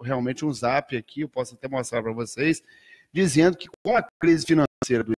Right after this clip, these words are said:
Estado, não vai ter mais a possibilidade de ter um serviço em cada região, tá? Então, assim, é, a, a previsão era que tivesse um serviço só aqui no Médio Paraíba. Agora é um,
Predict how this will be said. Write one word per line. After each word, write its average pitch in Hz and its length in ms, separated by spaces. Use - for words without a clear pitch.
Estado, 139 320
não 180 400
vai 196 320
ter 170 300
mais 180 200
a 175 60
possibilidade 156 840
de 160 100
ter 165 120
um 180 120
serviço 165 720
em 190 240
cada 175 400
região, 175 560
tá? 131 300
Então, 123 340
assim, 147 420
é, 123 400
a, 127 600
a - 20
previsão 156 580
era 175 140
que - 80
tivesse 165 340
um 202 80
serviço 165 520
só 196 140
aqui 190 440
no 156 80
Médio 165 300
Paraíba. 170 520
Agora 139 500
é 135 180
um, 143 200